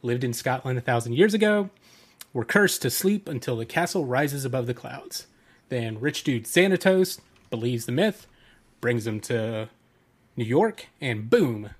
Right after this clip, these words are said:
the spell is broken because he has enough money to put a castle on top of a skyscraper. So, again, we're watching Eye of the Beholder, which is early in season two. Season one was thirteen episodes.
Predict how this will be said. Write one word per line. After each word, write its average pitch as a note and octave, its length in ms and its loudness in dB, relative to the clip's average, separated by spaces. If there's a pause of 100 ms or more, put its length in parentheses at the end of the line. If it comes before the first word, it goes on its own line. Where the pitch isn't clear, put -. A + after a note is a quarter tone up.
(300)
the B2 40 -10
spell B2+ 300 -2
is B2+ 80 -4
broken A2 420 -4 (240)
because A#2 340 -8
he C#3 120 -2
has C3 180 2
enough C3+ 240 -4
money A#2 240 -2
to B2 220 -6 (120)
put C3 220 -6
a B2 120 -2
castle A#2+ 480 -4
on B2 120 -4
top A#2 240 -10
of A#2+ 140 -8
a B2+ 80 -4
skyscraper. A#2 720 -8 (1800)
So, C#3+ 500 6 (540)
again, B2 320 4
we're C#3 100 2
watching D3+ 800 2 (320)
Eye B2 140 6
of E3 100 6
the F#3 40 4
Beholder, F3 500 4 (180)
which C3+ 120 -2
is C3+ 220 2 (300)
early G#3+ 260 6
in G3+ 100 4
season F3+ 320 0
two. C3+ 220 2
Season G3 360 2
one G3+ 180 2
was F3 140 -2
thirteen F3 360 2
episodes. B2 600 -2